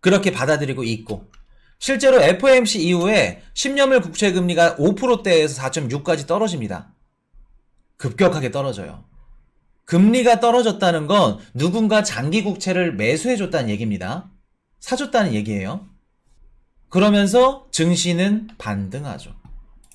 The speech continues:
여태껏 미국 증시는 왜 빠졌죠? 왜 하락했나요? 최근에?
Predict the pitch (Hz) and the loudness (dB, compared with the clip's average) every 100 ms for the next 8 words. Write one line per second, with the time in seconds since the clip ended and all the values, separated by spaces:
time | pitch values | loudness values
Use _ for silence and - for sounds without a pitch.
0 | _ _ _ _ - _ _ _ _ _ | _ _ _ _ -20 _ _ _ _ _
1 | - 175 185 262 262 226 165 202 202 233 | 0 2 4 2 4 4 4 0 0 0
2 | 214 208 160 135 165 196 180 175 208 214 | 0 2 2 2 2 2 0 0 -4 -6
3 | - 120 165 180 180 170 139 135 165 - | -6 2 2 2 -2 -4 -6 -6 -8 -8
4 | 180 160 175 | -6 -4 -6